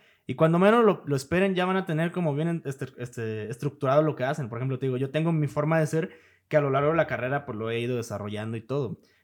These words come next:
Y en ese entonces yo no sabía que era bueno en derecho aduanal y ahorita es como que de repente me llevo uno que otro casito de derecho aduanal y, pues, soy, me defiendo, o sea, soy bueno. Justamente es, si eres bueno en algo, persíguelo, hazlo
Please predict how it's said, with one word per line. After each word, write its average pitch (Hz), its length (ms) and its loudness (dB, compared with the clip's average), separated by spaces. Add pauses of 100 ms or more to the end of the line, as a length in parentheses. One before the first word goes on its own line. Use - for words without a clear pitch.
(140)
Y 110 600 -4 (320)
en 120 180 -6
ese 123 140 -4
entonces 143 560 -2
yo 143 140 2
no 139 80 0
sabía 131 280 -2
que 117 500 -4 (200)
era 117 180 -2
bueno 113 240 -2
en 113 60 -4
derecho 104 300 -8
aduanal 110 380 -6
y 98 80 -8
ahorita 101 260 -8
es 110 140 -8
como 104 360 -6
que - 80 -10
de 101 80 -6
repente 107 320 -8
me 113 100 -6
llevo 113 180 -4
uno 117 140 -6
que - 100 -12
otro 123 140 -8
casito - 300 -8
de 117 80 -2
derecho 107 220 -4
aduanal 123 380 -2 (440)
y, 120 80 -4
pues, 123 100 -8
soy, 143 300 -4 (220)
me 165 240 -2
defiendo, 170 380 0
o 139 40 0
sea, 123 120 -6
soy 143 140 -2
bueno. 139 380 -2 (400)
Justamente 147 640 0
es, 147 180 0
si 123 240 -2
eres 151 200 -2
bueno 170 180 2
en 160 80 2
algo, 170 320 0
persíguelo, 156 600 -2
hazlo 180 600 0